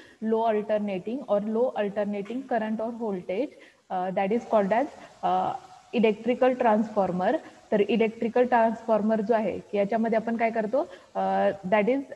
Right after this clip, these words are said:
uh, की electrical, अ, पा-, अ, एसी power जी आहे, ती आपण काय करणार आहे?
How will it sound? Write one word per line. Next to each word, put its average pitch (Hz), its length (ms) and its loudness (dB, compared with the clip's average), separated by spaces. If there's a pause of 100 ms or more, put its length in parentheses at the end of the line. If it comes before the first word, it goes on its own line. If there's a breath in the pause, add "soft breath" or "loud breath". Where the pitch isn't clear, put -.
(100)
uh, 202 400 -2 (140)
की 226 200 -4
electrical, 233 760 -2 (320 loud breath)
अ, 185 100 -2
पा-, 208 440 0
अ, 175 120 0 (240)
एसी 220 300 2
power 220 360 0
जी 202 140 0
आहे, 208 200 0
ती 202 140 -4
आपण 208 220 -2
काय 226 140 0
करणार 220 380 -2
आहे? 302 120 2